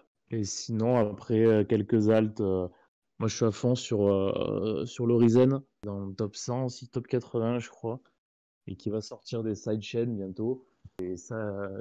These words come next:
ça devrait être, ça devrait donner quelque chose de pas mal. Ils sont, ils sont backés par, euh,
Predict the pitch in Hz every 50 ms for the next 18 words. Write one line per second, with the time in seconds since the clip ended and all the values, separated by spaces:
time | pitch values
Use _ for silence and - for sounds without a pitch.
0 | 87 85 - _ - 104 98 98 110 110 110 117 131 135 131 _ - - 107 104
1 | 101 95 92 - - 120 113 113 117 123 127 120 120 120 117 110 117 110 - 127
2 | 107 104 107 104 104 113 110 117 127 135 117 104 - - 110 104 104 101 101 98
3 | 95 92 95 - - _ _ - 110 - - 120 117 107 113 113 107 - - 123
4 | 117 - 117 101 92 92 95 92 92